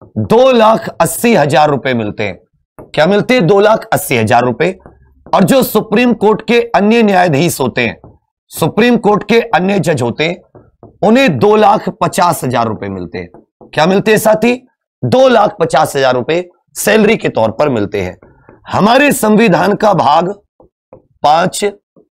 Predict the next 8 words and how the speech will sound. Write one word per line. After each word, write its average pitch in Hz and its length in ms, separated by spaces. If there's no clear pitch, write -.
संविधान 190 760
का 175 300
भाग 170 460
पांच 190 480
पार्ट 165 480
फिफ्थ, 139 440
अध्याय 170 500
चार, 165 520